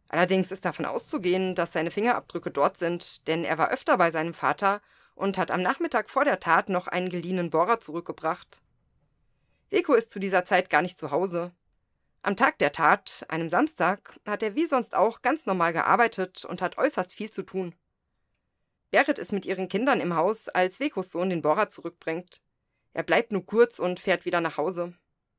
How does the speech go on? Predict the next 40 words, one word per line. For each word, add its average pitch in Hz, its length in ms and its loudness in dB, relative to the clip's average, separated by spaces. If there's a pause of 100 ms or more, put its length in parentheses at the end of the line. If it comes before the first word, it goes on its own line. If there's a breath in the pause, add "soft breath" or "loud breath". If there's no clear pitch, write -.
(540)
Allerdings 226 420 4
bekommt 196 320 -2
er 151 100 0
mit, - 540 -4
dass 180 180 -2
Berits 185 420 -2
beiden 160 260 2
älteren 262 380 -2
Kinder, 180 420 4
die 185 180 -8
Sommerferien 175 720 0
haben, 175 380 2
gerade - 280 0
ihre 156 180 -8
Sachen 156 300 -4
packen, 190 440 -2
um 175 140 -8
für 170 160 -4
mehrere 214 460 -6
Tage 196 500 4
zu - 140 -10
ihrem 160 200 -6
Vater - 340 0
ins 151 180 -6
Nachbardorf 165 500 0
zu - 120 -16
fahren. 156 340 -4 (1400)
Am 202 160 0
Abend 208 400 2
und 269 160 2
in 202 80 -2
der 190 100 6
folgenden 247 400 4
Nacht 180 300 0
ist - 140 -8
Mika 190 260 2
alleine 170 380 4
in 175 100 0
seiner 160 300 0
Wohnung, 170 380 -2